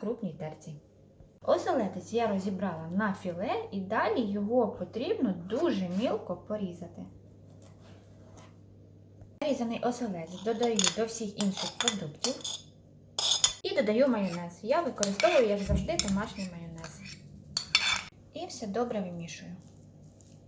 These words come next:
Салатик спробуйте, якщо потрібна буде сіль або, можливо, перець, то можна додати. Я ще трішки досолила, оскільки оселедець в мене був не надто солений. Ну, тепер із маси буду формувати кульку. Набираю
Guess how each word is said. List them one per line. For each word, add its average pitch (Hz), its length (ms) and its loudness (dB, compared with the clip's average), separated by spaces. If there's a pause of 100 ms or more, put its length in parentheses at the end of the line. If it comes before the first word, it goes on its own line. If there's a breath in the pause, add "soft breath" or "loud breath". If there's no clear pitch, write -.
(300)
Салатик 269 340 6
спробуйте, 339 560 2
якщо 226 680 0
потрібна 226 420 2
буде 190 320 -2
сіль 294 400 -4
або, 175 180 -2
можливо, 190 360 2 (140)
перець, 302 320 6
то 196 60 -4
можна 233 280 0
додати. 185 420 -2
Я 320 160 4
ще 302 140 -4
трішки 202 760 -2
досолила, 262 500 2
оскільки 202 640 -4
оселедець 214 480 0
в 196 40 0
мене 196 300 2
був 202 160 0
не 196 80 4
надто 160 320 -4
солений. 170 380 -6 (360 loud breath)
Ну, 381 160 4
тепер 277 300 6
із 269 120 6
маси 330 420 2 (340 loud breath)
буду 294 280 2
формувати 240 640 2 (120)
кульку. - 360 0 (360)
Набираю 240 580 2